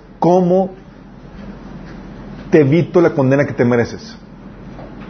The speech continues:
Y un perdón así nada más porque sí, ah, porque por, porque por gusto así te perdono, quita, hace,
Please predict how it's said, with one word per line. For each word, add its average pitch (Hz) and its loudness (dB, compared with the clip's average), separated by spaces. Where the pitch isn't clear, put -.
Y 139 6
un 196 6
perdón 202 4
así 175 0
nada 175 4
más 180 2
porque 139 0
sí, 151 -2
ah, 170 4
porque 151 -2
por, 107 -4
porque 107 0
por 110 4
gusto 143 4
así 127 0
te 127 2
perdono, 120 2
quita, 175 4
hace, 147 2